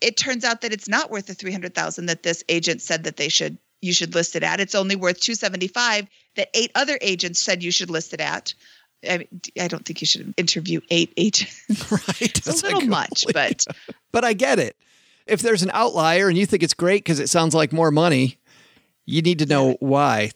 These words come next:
Speaker 2: they think they can get that.
Speaker 1: And the thing is, when you list it high, and you might be tempted to think,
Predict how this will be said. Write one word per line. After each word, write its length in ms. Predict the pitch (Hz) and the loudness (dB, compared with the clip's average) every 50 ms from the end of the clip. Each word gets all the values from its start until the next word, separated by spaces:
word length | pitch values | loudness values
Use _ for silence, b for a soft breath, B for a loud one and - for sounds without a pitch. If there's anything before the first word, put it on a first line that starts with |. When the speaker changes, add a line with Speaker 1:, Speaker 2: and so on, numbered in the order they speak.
| _ | _
Speaker 2:
they 280 | - 127 110 110 127 120 | -8 -4 0 2 2 2
think 240 | 113 - 131 117 - | 4 2 0 0 0
they 120 | 117 110 | -2 -2
can 140 | - - 107 | -2 -4 -6
get 140 | 98 98 - | -6 -6 -8
that. 200 | - - - - _ _ _ _ _ _ _ _ _ _ _ _ - | -10 -14 -14 -16 _ _ _ _ _ _ _ _ _ _ _ _ 0
Speaker 1:
And 140 | 247 262 240 | 0 0 0
the 80 | 269 277 | -4 -6
thing 260 | - - 330 311 302 | -4 -4 -4 -2 2
is, 340 | 330 349 330 302 254 - - - _ _ _ _ _ | 2 2 2 0 -2 -6 -12 -20 _ _ _ _ _
when 260 | 247 233 254 269 254 | -4 0 0 0 2
you 140 | 254 269 285 | 0 0 -2
list 340 | 247 226 240 269 285 - - | 0 0 0 0 0 0 -2
it 140 | 311 285 254 | -2 0 0
high, 560 | - - 262 247 247 254 277 320 349 381 392 B B B B B _ - | -2 0 0 0 2 2 0 -2 -2 -6 -8 B B B B B _ -2
and 180 | 254 240 240 - - | -2 -2 -2 -6 -6
you 200 | 233 233 285 262 | -2 -2 0 2
might 280 | 254 269 277 277 - | 2 2 2 0 0
be 140 | - 285 269 | -2 -2 -2
tempted 420 | - - 311 320 311 - 302 233 | 0 0 -2 -2 -2 -4 -4 -2
to 120 | - 277 262 | -2 -2 -2
think, 320 | - - 262 254 247 B | -2 0 0 0 0 B